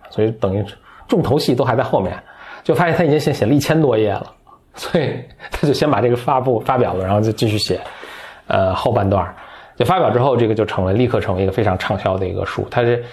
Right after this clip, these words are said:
这个人叫 Henry，这个人，呃，呃，他的这个别名叫Puck，P U G，Puck，呃，是他的一个，呃，昵称吧，就讲他们一家的人，所以他跟他老婆，然后他的两儿一女，以及他们的这个，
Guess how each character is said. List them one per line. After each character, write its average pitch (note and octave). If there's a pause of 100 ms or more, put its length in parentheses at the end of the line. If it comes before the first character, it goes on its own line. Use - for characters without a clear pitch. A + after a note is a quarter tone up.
(360)
这 B2
个 A#2+
人 A#2+
叫 B2
Henry， B2+ (140)
这 G#2
个 G2+
人， G2
呃， G2 (680)
呃， - (220)
他 -
的 G#2
这 G#2
个 G2+
别 A2
名 B2
叫 A#2
Puck，P -
U A#2
G，Puck， - (640)
呃， G2
是 G#2+
他 G#2
的 G#2
一 G2+
个， G2
呃， G#2
昵 G#2+
称 B2+
吧， G#2 (320)
就 B2+
讲 G#2
他 -
们 C#3+
一 A#2+
家 C3+
的 B2
人， F#2
所 A2+
以 -
他 -
跟 B2+
他 C#3+
老 G#2+
婆， G#2
然 G2
后 A2
他 A2
的 G2+ (640)
两 G2+
儿 A#2
一 C3+
女， G2
以 G#2
及 G2+
他 A2+
们 G#2
的 F#2+
这 G2
个， F#2